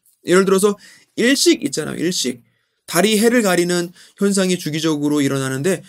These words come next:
이걸 마니 행전에서는 선한 신과 악한 신이 싸우는 현장이라고 했단 말이에요. 가운데가 어둡고 주변부가 벌겋게 되는데 이건 그 싸움에서 피가 튀기는 거다. 뭐 그러는 거예요.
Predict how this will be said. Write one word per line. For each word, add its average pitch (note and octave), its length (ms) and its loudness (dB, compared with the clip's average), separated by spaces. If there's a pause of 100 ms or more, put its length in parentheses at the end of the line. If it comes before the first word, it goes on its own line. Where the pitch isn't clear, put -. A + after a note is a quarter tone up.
(480)
이걸 A#3+ 340 2
마니 F#3+ 340 4
행전에서는 G#3 800 0 (160)
선한 C4+ 440 0
신과 A3 600 -2
악한 - 320 -6
신이 F#3+ 240 -2
싸우는 F#3+ 640 -2
현장이라고 F#3+ 760 -2
했단 E3+ 300 -8
말이에요. B2+ 340 -12 (260)
가운데가 G3 600 2 (220)
어둡고 E3+ 600 -2
주변부가 E3+ 680 -2
벌겋게 F3 480 0
되는데 D3 560 -4 (300)
이건 A3 380 0 (360)
그 F#3+ 100 -4
싸움에서 A3 460 0
피가 F4+ 300 -4
튀기는 C#4+ 300 -4
거다. F#3+ 500 -6
뭐 F3 120 -4
그러는 C4 340 0
거예요. - 140 -16